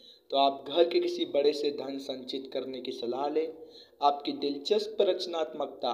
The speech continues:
आपके घर के वातावरण को सुखद बनाएगी और अपने प्रिय की छोटी मोटी भूलों को अनदेखा करें। मित्रों, अपने वरिष्ठों को नज़रअंदाज ना करें। आप अपने जीवन साथी को बहुत बढ़िया surprise दे सकते हैं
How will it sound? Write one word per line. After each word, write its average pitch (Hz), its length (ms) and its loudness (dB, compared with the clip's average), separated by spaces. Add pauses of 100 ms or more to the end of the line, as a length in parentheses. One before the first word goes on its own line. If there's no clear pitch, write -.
(140)
आपके 127 380 0
घर 135 260 2
के 196 140 4
वातावरण 151 500 4
को 135 160 -6
सुखद 139 440 -6
बनाएगी 165 420 -2
और 180 100 4
अपने 143 260 -4
प्रिय 156 340 0
की 156 140 -4 (100)
छोटी 208 380 0
मोटी 151 280 0
भूलों 139 380 -2
को 147 180 4 (460)
अनदेखा 139 440 -2
करें। 120 280 -6
मित्रों, 113 400 -8 (500)
अपने 147 360 2
वरिष्ठों 147 640 0
को 175 120 0
नज़रअंदाज 151 600 2
ना 143 440 0 (100)
करें। 147 300 2
आप 127 240 0
अपने 127 280 -6 (100)
जीवन 156 320 -2
साथी 151 420 0
को 151 220 -4 (260)
बहुत 139 480 -4
बढ़िया 143 300 0
surprise 139 640 2 (180)
दे 135 140 -4
सकते 135 360 -8
हैं 156 320 -8